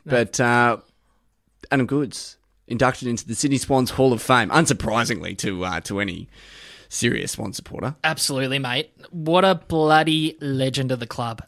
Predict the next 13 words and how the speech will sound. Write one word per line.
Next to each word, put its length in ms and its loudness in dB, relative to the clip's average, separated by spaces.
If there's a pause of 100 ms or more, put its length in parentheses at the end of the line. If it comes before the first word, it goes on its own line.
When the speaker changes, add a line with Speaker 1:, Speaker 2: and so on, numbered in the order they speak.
Speaker 1:
Um, 440 -6 (480)
absolutely 580 2
fantastic 640 0
to 60 -10
see 220 -2
Goodsy, 600 -2
uh, 160 -4
back 280 -6
amongst 480 -8 (560)
the 120 -6
red 180 0
and 100 -6
white, 280 0